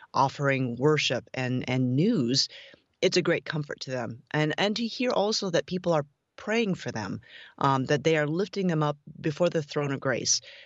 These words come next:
makes them feel, makes them remember that we are a family under, under the banner of God. Um, this is one of those things where you have virtual church that's going on through media ministries where, uh, you can't really predict where the diaspora is gonna go,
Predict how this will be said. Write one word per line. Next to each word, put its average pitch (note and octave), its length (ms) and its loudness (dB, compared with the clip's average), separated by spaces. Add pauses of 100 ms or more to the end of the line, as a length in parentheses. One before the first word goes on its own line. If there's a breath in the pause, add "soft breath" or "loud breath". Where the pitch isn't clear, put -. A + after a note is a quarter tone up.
(240 loud breath)
makes F3+ 340 2
them G3+ 160 -4
feel, C#3+ 560 0
makes D3+ 240 0
them B2+ 160 -6
remember C#3 540 0
that C3+ 160 -2
we D3 160 2
are C#3 160 0
a B2+ 60 -2
family A#2+ 500 -6
under, C3+ 360 0 (320 loud breath)
under C#3+ 280 4
the C#3 120 0
banner C#3 380 0
of A#2 140 -8
God. A#2 400 -6 (100)
Um, C3 400 0 (600)
this E3 180 2
is D#3+ 120 0
one D#3 160 2
of D#3 60 0
those C#3+ 180 0
things C#3 340 -2
where C3 380 0 (240 loud breath)
you D#3 140 2
have C#3 180 2
virtual B2 480 -2
church - 440 -2
that's C3+ 200 0
going C3+ 320 0
on B2 220 0
through C3 200 2
media C#3 380 4
ministries C3 680 2
where, C3 340 2 (380 loud breath)
uh, C3+ 200 2
you D3+ 160 0
can't F#3 280 0
really D#3+ 180 0
predict D3 380 -2
where C3+ 100 -2
the B2+ 80 -2
diaspora C3+ 420 0
is A#2+ 100 -2
gonna B2 180 -4
go, B2 500 0